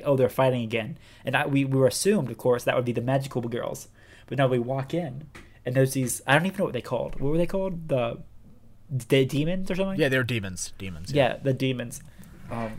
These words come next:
Speaker 1: I just, I liked it. I also liked the demon world. I thought that was pretty cute.
Speaker 2: Yeah, yeah, I like that. I liked how it kind of flipped that stuff on its head. You know, like, it's obviously, like, an obvious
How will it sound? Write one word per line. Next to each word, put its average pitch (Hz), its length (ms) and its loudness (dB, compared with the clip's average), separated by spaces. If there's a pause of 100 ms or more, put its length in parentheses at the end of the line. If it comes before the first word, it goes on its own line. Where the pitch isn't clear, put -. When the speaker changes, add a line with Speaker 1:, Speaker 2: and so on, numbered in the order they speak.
(480)
Speaker 1:
I 135 60 2
just, 135 220 -6
I 135 100 2
liked 123 220 2
it. 127 60 2
I 131 60 2
also 170 200 4
liked 202 220 0
the 143 100 4
demon 127 400 -2
world. 151 280 -4 (160)
I 147 80 -6
thought 135 120 2
that 123 80 2
was 127 140 -2
pretty 131 280 -4 (200)
cute. 147 260 -4 (500)
Speaker 2:
Yeah, 120 320 0 (160)
yeah, 101 220 -6
I 101 60 -4
like 110 260 -6
that. 98 280 -8 (300)
I 135 80 -4
liked 160 140 2
how 180 100 4
it 127 80 -2
kind 143 200 -2
of 135 60 -4
flipped - 280 -4
that 120 160 -4
stuff - 240 -4
on 113 80 -4
its 95 140 -8
head. 101 320 -4 (420)
You 120 140 -2
know, 113 80 -2
like, 120 200 -2
it's 143 180 -2
obviously, 139 380 0
like, 110 100 -4
an 107 60 -4
obvious 113 680 -2